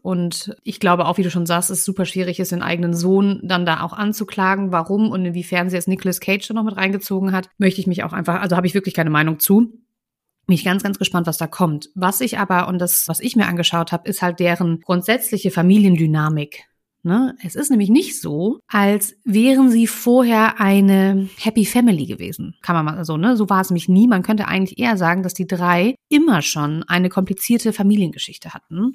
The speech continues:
Und ich fange einfach mal vorne an. Also Nicolas Cage und Christina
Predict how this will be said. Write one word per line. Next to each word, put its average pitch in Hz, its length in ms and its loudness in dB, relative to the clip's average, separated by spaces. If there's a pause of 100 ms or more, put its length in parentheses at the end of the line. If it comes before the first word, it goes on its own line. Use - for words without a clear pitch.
Und 202 400 4
ich - 220 -6
fange 240 200 -2
einfach 240 200 0
mal 202 420 0 (140)
vorne 190 400 0
an. 269 220 2
Also 185 200 -2
Nicolas 208 380 0
Cage 247 380 -4
und 208 120 -2
Christina 254 720 2